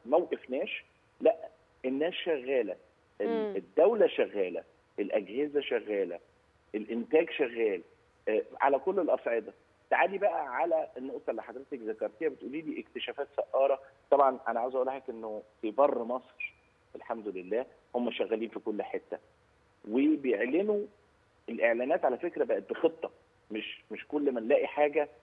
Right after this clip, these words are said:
Speaker 1: يقوم طالعين عاملين،
Speaker 2: لا بيبقى في، آه، زي
Speaker 1: خبر.
Speaker 2: مؤتمر كده أو event، آه، كل فترة، آه، اللي هو
Speaker 1: هو
Speaker 2: بقى
Speaker 1: ده.
Speaker 2: الفترة دي كلها إيه اللي تم من اكتشافات أثرية. آه، مصر
Speaker 1: هو ده
Speaker 2: القديمة
Speaker 1: استغلال
Speaker 2: أصلًا
Speaker 1: الحدث.
Speaker 2: يعني يا، يا، يا فندم، مصر القديمة كلها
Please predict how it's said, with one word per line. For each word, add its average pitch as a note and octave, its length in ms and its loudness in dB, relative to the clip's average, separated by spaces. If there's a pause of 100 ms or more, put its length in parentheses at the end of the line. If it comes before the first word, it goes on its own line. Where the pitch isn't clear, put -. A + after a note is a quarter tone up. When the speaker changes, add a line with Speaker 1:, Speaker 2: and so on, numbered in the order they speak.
(260)
Speaker 1:
يقوم B2 160 -2
طالعين A#2+ 420 0
عاملين، A2 320 0
Speaker 2:
لا D4 140 10
بيبقى C4+ 340 2
في، F4 260 4
آه، D#4+ 300 6
زي B3+ 160 6
Speaker 1:
خبر. C4 100 8
Speaker 2:
مؤتمر C4 500 6
كده C#4 240 2
أو A3 300 8
event، A#3+ 500 2
آه، G#3 380 6 (340)
كل C4 300 8
فترة، C4+ 360 4
آه، B3+ 540 6
اللي B3 120 0
هو C#4 160 6
Speaker 1:
هو C4+ 60 6
Speaker 2:
بقى C#4 100 10
Speaker 1:
ده. - 0 -
Speaker 2:
الفترة C#4 460 4
دي A#3 160 -2
كلها B3+ 460 4
إيه A3+ 100 2
اللي B3+ 180 2
تم B3 160 2
من A#3+ 240 -2
اكتشافات A3 480 -8
أثرية. G#3 440 -4 (500)
آه، - 120 -2
مصر D4+ 240 6
Speaker 1:
هو - 40 -6
ده - 60 6 (140)
Speaker 2:
القديمة D#4 380 8
Speaker 1:
استغلال D#4+ 140 8
Speaker 2:
أصلًا - 140 4
Speaker 1:
الحدث. A#3+ 200 6
Speaker 2:
يعني G3+ 280 2
يا، G3 120 0
يا، G#3 540 -4
يا G#3+ 100 -4
فندم، B3 380 0
مصر C4 220 -4
القديمة B3+ 540 -2
كلها A#3+ 460 -2